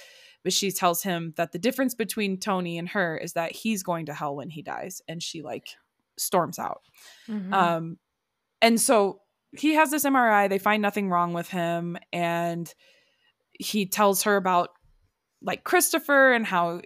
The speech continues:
Speaker 1: you know, he handled a problem, and then we have this flashback where Christopher gives drugs to this guy and then shoots him as he's taking it, and it's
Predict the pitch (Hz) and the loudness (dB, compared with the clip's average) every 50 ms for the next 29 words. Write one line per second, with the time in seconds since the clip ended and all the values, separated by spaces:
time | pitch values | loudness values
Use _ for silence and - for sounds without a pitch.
0 | - - - - 202 190 170 175 175 175 185 190 240 240 226 196 214 220 208 202 | -18 -20 -14 -8 -8 -6 -4 -4 -4 -4 -4 -2 0 0 0 0 0 0 2 2
1 | 202 185 175 165 - 233 214 208 202 196 185 185 185 170 170 170 170 175 180 165 | 2 0 -2 0 4 6 6 6 6 4 0 0 -2 -4 -6 -8 -8 -8 -8 -8
2 | 175 175 165 - - - 180 180 175 - - 170 170 165 - 165 160 - - 160 | -8 -10 -10 -8 -4 -2 -2 -2 -2 -2 -2 -2 -2 -2 -4 -8 -10 -8 -8 -8
3 | - - 175 170 - - 165 165 165 165 160 175 - - - - _ _ _ _ | -8 -8 -10 -12 -8 -8 -6 -4 -4 -6 -6 -8 -12 -18 -20 -20 _ _ _ _
4 | 185 - 175 170 175 170 - - - - - 202 - - 294 285 262 254 240 226 | -12 -8 -8 -8 -6 -8 -10 -12 -14 -16 -16 -12 -4 0 2 2 2 2 0 -2
5 | 226 - - - 262 226 226 220 220 214 208 208 202 196 190 185 - - 208 208 | -6 -6 -4 -2 -2 0 2 2 2 0 0 -2 -2 -2 -4 -2 0 4 4 6
6 | 202 202 196 190 190 185 180 175 170 175 - - 214 214 208 - 202 190 190 185 | 6 6 4 4 2 0 -2 -4 -6 -6 -6 -4 -4 -4 -4 -4 -4 -4 -4 -4
7 | 180 - 185 170 - - 196 190 190 190 185 180 175 156 175 196 202 190 190 - | -6 -6 -8 -8 -4 -4 -4 -4 -2 -4 -2 -2 -2 -2 0 -2 -2 -2 -4 -8
8 | - | -10